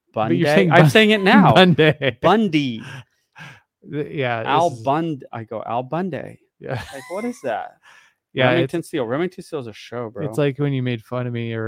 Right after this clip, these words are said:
Speaker 1: or who was it that was making fun of me about the do-, the, the donkeys and the horses. And then I was like, I said donkey and then I said horse and I just said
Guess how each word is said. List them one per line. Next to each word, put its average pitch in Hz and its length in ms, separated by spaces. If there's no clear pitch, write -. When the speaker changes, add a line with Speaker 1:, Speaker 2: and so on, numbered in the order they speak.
Speaker 1:
or 117 220
who 127 60
was 123 180
it 113 100
that 113 60
was 117 100
making 117 200
fun 123 120
of 113 80
me 110 60
about 110 100
the - 100
do-, 104 260
the, 113 380
the 117 80
donkeys 113 520
and 120 120
the 113 40
horses. 110 440
And 110 120
then 113 80
I 117 80
was 113 200
like, 110 180
I 151 80
said 202 260
donkey 180 360
and 170 80
then 165 80
I 156 40
said 143 180
horse 156 240
and 139 100
I 131 60
just 120 180
said 113 220